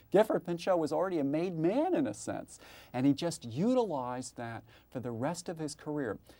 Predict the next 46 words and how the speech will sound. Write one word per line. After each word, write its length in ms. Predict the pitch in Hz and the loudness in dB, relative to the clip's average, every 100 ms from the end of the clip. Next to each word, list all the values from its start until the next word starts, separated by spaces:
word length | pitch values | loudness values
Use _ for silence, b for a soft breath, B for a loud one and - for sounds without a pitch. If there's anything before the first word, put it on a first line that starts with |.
| b | b
In 100 | 151 | 2
the 60 | 147 | 4
Forest 320 | 180 196 196 | 6 4 4
Service, 260 | 147 113 | -2 -4
for 120 | - 104 | -8 -8
example, 520 | 95 101 98 101 98 - - | -6 -6 -6 -8 -10 -14 -14
um, 460 | 117 113 113 110 - - B | -6 -2 0 -2 -6 -14 B
he 160 | - 170 | -2 2
was 180 | 165 143 | 2 4
not 280 | 139 165 165 | 4 4 2
only 260 | 151 143 | 2 2
a 60 | 120 | 0
good 180 | 120 113 | -2 -4
administrator, 640 | 101 113 113 107 98 98 | -4 -6 -8 -6 -6 -2
he 160 | 135 - | -2 -2
understood 540 | 135 160 151 - 131 | -4 -4 -8 -6 -6
about 260 | 120 104 101 | -4 -4 -4
the 80 | 104 | -6
new 360 | 107 143 165 | 0 2 2
efficiencies 800 | - - 165 165 135 117 - 107 | -4 -6 -6 -4 -8 -8 -10 -8
of 100 | 104 | -6
organization. 640 | 104 104 101 95 98 98 90 | -6 -6 -8 -4 -4 -4 -8
The 60 | |
Forest 320 | 98 151 156 - | -6 -2 -2 0
Service 300 | 143 147 107 | -4 -4 -6
was 140 | 104 | -10
the 100 | - - | -12 -6
first 320 | 170 180 - | -4 -4 -6
agency 460 | 135 135 135 131 127 | -4 -2 -2 -4 -4
in 60 | 110 | -6
the 80 | |
whole 280 | - 175 180 | -2 0 2
of 40 | 175 | 0
the 80 | 170 | -4
federal 320 | - 139 131 | -2 0 0
bureaucracy, 640 | 113 113 110 - 117 123 | -2 2 2 0 -6 -4
and 80 | 120 | -2
I 80 | 123 | -2
would 160 | 107 | 0
bet 160 | 107 - | -2 0
therefore 420 | 113 - 110 107 B B - | -4 -2 -2 -2 B B -8
in 120 | 120 | -6
state 340 | - 147 147 | 0 2 2
bureaucracies 580 | 135 117 107 110 - 104 | 2 0 0 -4 -10 -8
as 100 | 107 | -10
well, 320 | - 104 95 | -6 -4 -4